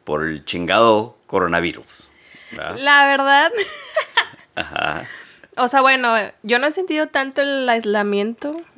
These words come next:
Speaker 2: el
Speaker 1: Ujú.
Speaker 2: distanciamiento social.
Speaker 1: Ok.
Speaker 2: Porque, pues, trabajamos desde casa y no es como que salgamos un chingo.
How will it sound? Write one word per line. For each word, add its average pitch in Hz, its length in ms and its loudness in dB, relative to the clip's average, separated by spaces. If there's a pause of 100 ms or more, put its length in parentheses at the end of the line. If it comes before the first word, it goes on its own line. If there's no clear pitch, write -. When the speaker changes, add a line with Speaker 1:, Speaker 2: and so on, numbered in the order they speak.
(160)
Speaker 2:
el 214 140 -4
Speaker 1:
Ujú. 214 80 -2
Speaker 2:
distanciamiento 214 960 -2
social. 254 560 2 (180)
Speaker 1:
Ok. - 180 -6 (1400)
Speaker 2:
Porque, 254 320 2
pues, 214 140 -4
trabajamos 247 520 2
desde 220 280 -4
casa 240 760 0
y 190 420 -4
no 190 200 -4
es 196 140 -4
como 202 280 -10
que 185 260 -6
salgamos 185 840 0
un 220 220 -2
chingo. 233 640 -2